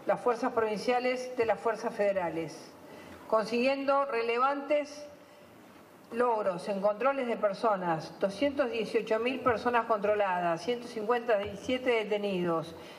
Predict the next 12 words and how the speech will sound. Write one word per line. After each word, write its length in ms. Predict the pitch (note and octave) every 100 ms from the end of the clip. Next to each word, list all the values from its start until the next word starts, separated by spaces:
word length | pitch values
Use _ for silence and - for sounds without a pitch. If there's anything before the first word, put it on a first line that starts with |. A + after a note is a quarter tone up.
| - -
ciento 340 | A#3 A#3 A#3+
diez 240 | A#3 A3
mil 220 | B3 D4 C#4
seiscientos 560 | B3 G3+ B3+ B3 A3
veinte 340 | A#3 A#3+ B3+ A3
vehículos 480 | A#3+ A3 B3 G#3
controlados, 760 | G#3 G#3 G3+ G#3+ G3+ F3 E3+ E3
ciento 340 | A3+ G#3+ A3
treinta 320 | A3 G#3+ G3+ G#3+
y 40 |
nueve 220 | A#3+ B3+
detenidos, 800 | A#3 G3 G3+ G3+ F3+ F3 D#3 D3+